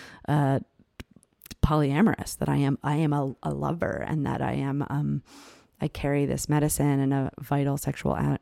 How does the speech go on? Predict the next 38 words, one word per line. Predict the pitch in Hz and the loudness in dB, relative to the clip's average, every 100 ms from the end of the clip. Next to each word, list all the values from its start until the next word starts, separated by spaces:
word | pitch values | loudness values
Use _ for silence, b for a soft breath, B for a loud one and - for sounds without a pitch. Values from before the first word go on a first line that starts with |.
| - | 0
energy | 156 190 156 139 | 2 2 2 0
that | 147 135 | 0 2
I'm | 139 143 143 B B B B B _ _ _ | 2 0 -2 B B B B B _ _ _
not | 156 143 143 143 | -2 0 2 2
interested | 147 156 151 - 151 - | 2 0 0 2 2 2
in | - 151 | 0 2
having | 151 147 139 139 139 147 - _ _ _ _ _ _ _ - - | 2 0 0 0 0 -2 -6 _ _ _ _ _ _ _ -20 -4
an | 147 | -2
agreement | 143 - 143 147 151 | 0 2 2 4 4
with | - 143 | 2 0
anybody | 139 143 143 143 | 2 2 2 0
that | 139 - | 0 -4
says | - 139 139 - - - | 0 0 0 -4 -10 -6
how | - 139 | 0 2
I | 143 | 2
can | - 143 | 0 -4
spend | - 233 254 | 4 6 6
that | - - | 2 -2
life | - | -4
force | - 135 | -2 -2
energy, | 120 - - - | -2 -2 -4 -4
that | 147 | -2
that's, | 180 175 160 | -2 0 2
like, | 143 B B B | 0 B B B
who | - 208 196 | 2 6 6
I | 156 | 6
am | 160 151 | 4 4
and | 139 | 2
how | 143 143 135 | 2 4 4
I've | 135 143 - | 4 0 -2
actually | - 269 - 156 143 135 | -4 -4 -2 2 4 4
lived | 139 143 | 4 2
my | 147 139 | 2 2
life | 139 131 - - | 2 0 -2 -4
and, | 139 143 B B B B - | -2 -2 B B B B -2
and | 156 139 | 0 0
behaved, | 135 139 117 - | -2 -2 -4 -2
sometimes | - 139 - 135 135 | 2 2 2 0 -2